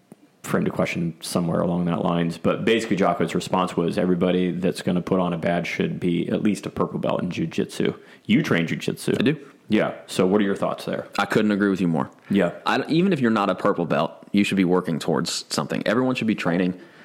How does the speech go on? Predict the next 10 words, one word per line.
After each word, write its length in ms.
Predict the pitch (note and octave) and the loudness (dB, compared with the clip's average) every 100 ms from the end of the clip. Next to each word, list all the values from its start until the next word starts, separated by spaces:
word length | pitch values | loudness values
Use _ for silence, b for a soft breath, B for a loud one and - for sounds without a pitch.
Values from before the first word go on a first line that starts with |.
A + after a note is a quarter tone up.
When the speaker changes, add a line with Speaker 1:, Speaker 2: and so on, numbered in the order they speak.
| B | B
Speaker 2:
The 100 | - | -2
downside 480 | G2+ A2 A#2 A2 F#2+ | 2 2 2 2 2
is, 220 | F#2 F2 | 2 0
and 160 | F2+ F2+ | -2 0
here's 360 | G2+ G2 - - | 2 2 0 -2
the 160 | F#2+ | 2
reality 400 | F#2 E2+ E2 E2+ | 2 2 2 0
of 60 | D2 | 0
the 40 | |
situation. 600 | - - D#2+ D2 D#2 C2 | -2 -2 0 0 -2 -4